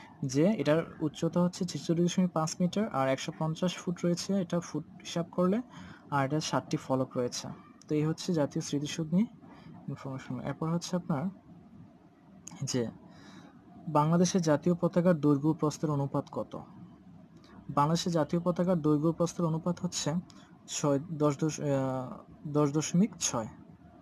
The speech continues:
এটা হচ্ছে বাংলাদেশের জাতীয় পতাকার দৈর্ঘ্য। এবং এটা,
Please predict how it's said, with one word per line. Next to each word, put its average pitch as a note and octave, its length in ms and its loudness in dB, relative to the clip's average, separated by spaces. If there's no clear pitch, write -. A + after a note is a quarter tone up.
এটা D3+ 220 0
হচ্ছে E3 220 0
বাংলাদেশের D#3 580 0
জাতীয় D3 360 0
পতাকার E3 440 0
দৈর্ঘ্য। B2 460 0
এবং D#3+ 300 4
এটা, E3 200 2